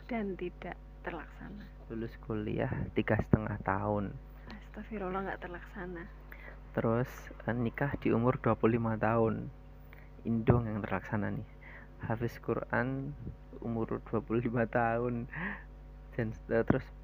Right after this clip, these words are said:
Speaker 2: eh, berguna banget untuk organisasi dan sebagainya. Itu beberapa targetan dulu. Dan terakhir, alhamdulillah, yang terlaksana itu cuma yang nikah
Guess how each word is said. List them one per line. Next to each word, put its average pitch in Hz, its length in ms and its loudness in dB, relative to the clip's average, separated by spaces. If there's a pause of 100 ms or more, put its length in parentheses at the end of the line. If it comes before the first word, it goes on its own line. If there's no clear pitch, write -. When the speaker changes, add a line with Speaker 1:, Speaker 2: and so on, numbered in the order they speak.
(300)
Speaker 2:
eh, 113 160 0 (160)
berguna 113 480 0
banget 110 320 -2
untuk 110 240 0
organisasi 113 640 -4
dan 113 160 -4
sebagainya. 104 720 -6
Itu 123 320 -4 (560)
beberapa 101 400 -4
targetan 107 560 -6
dulu. 107 240 -8 (260)
Dan 104 220 -2
terakhir, 123 240 -4
alhamdulillah, 127 320 0
yang 110 320 -4
terlaksana 110 480 -2
itu - 180 -6
cuma 135 140 -2
yang 117 160 0
nikah 113 240 -2